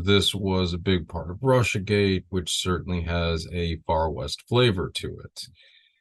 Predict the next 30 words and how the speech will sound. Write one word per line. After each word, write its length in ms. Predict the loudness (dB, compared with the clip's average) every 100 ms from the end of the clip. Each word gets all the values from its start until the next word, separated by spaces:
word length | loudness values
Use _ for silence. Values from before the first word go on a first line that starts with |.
| _
And 200 | 2 4
given 280 | 6 6 8
McCain's 520 | 6 4 2 4 2
links 420 | 0 2 2 0 -2
to 240 | -4 -4
Far 300 | -2 0 2
West 360 | 0 -4 -4 -4
since 240 | -4 -6
at 100 | -8
least 260 | -8 -6 -6
two 120 | -6
thousand 340 | -4 -2 -2
and 120 | -4 0
eight 380 | 2 2 0
and 240 | -4 -2 0
his 240 | 0 0
central 440 | 0 0 0 -4 -2
role 260 | 0 0
in 100 | 0
Russiagate, 800 | 2 2 2 -4 0 2 2 0 -6 _ -20 -16 -6
eh, 360 | -2 0 0 -2 -8 -20 -20 -20 _ _ _ _
it 180 | 0 2
cannot 320 | 4 6 6
be 160 | 6 6
discounted 960 | 4 2 0 -4 0 0 0 -2 -4 -8
that 260 | -4 -4 -4
the 140 | -8 -6
two 720 | -6 0 2 4 2 0 -4 -2
are 400 | 0 0 -2 -4
related. 880 | -6 -4 -2 -2 -4 -10 -12 -14